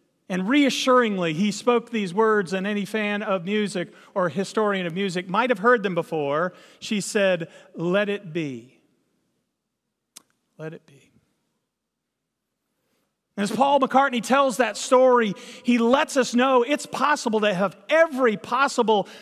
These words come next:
success and achievement in life and not truly live because we miss out on what matters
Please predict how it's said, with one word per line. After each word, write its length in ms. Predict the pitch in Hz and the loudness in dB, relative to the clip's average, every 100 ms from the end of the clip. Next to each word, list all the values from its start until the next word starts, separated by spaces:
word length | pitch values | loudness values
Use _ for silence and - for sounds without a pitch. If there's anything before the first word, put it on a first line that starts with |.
| - | -12
success 720 | - 226 - - 277 285 - - | -4 -4 -2 -2 0 0 -4 -6
and 140 | 220 | -4
achievement 560 | 202 - 277 294 233 214 | -2 0 2 2 2 -2
in 140 | 202 | -2
life 400 | 208 220 262 240 233 | 0 2 2 0 -4
and 240 | 233 233 214 | -2 0 0
not 320 | 269 294 - | 2 -2 -4
truly 420 | - 262 233 220 | -2 0 2 2
live 560 | 202 247 277 180 - - | 4 4 4 2 -8 -6
because 240 | 220 220 | -4 -2
we 140 | 220 220 | 0 2
miss 340 | 226 269 - | 2 2 -2
out 260 | - 240 254 | -2 0 0
on 200 | 240 240 | 0 -2
what 240 | 220 240 233 | 0 -2 -2
matters 420 | 202 214 214 185 | -2 -2 -2 -4